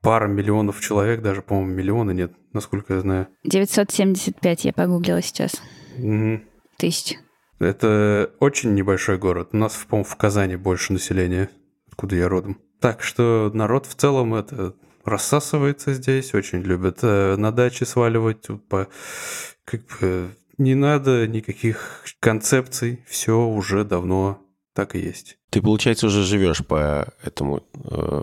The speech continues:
Speaker 1: Ну, не,
Speaker 3: по этой
Speaker 1: не, у
Speaker 3: философии?
Speaker 1: нас, у меня же город большой, получается, в котором я живу.
Speaker 3: Ну, ты чувствуешь расслабленный, с-, э, человый образ
Speaker 1: О,
Speaker 3: жизни
Speaker 1: да, да.
Speaker 3: какой-то?
Speaker 1: Человый образ
Speaker 3: Что
Speaker 1: жизни,
Speaker 3: ты не,
Speaker 1: это,
Speaker 3: не
Speaker 1: конечно.
Speaker 3: перерабатываешь, особо никуда не спешишь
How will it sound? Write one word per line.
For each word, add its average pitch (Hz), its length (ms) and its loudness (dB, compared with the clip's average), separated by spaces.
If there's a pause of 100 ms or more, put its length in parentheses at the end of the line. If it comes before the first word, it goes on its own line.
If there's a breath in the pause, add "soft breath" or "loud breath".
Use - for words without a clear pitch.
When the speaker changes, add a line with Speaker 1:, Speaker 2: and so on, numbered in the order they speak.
Speaker 1:
Ну, 117 80 2
не, 147 160 4
Speaker 3:
по - 60 4
этой 101 100 2
Speaker 1:
не, 87 60 -2
у 82 40 -6
Speaker 3:
философии? 87 600 0
Speaker 1:
нас, 80 40 -10 (200)
у 110 40 0
меня 110 160 4
же 101 120 -4
город 101 280 -2
большой, 101 380 0
получается, - 640 -10
в - 60 -20
котором 87 320 -4
я 87 100 0
живу. 85 240 -6 (340)
Speaker 3:
Ну, 113 80 4
ты - 80 -4
чувствуешь 147 560 2
расслабленный, 87 1000 2
с-, - 180 -8
э, - 180 -4
человый 82 500 2
образ 113 260 4
Speaker 1:
О, 107 60 4
Speaker 3:
жизни 87 60 4
Speaker 1:
да, 117 220 4
да. 113 160 4
Speaker 3:
какой-то? - 280 -6 (160)
Speaker 1:
Человый 143 560 4
образ 131 240 2
Speaker 3:
Что 120 120 2
Speaker 1:
жизни, 120 80 2
Speaker 3:
ты 104 140 6
не, 104 180 6
Speaker 1:
это, 113 160 0
Speaker 3:
не 120 80 6
Speaker 1:
конечно. 98 100 4
Speaker 3:
перерабатываешь, 104 1000 4
особо 90 340 0
никуда 80 220 2
не 80 80 2
спешишь - 840 -2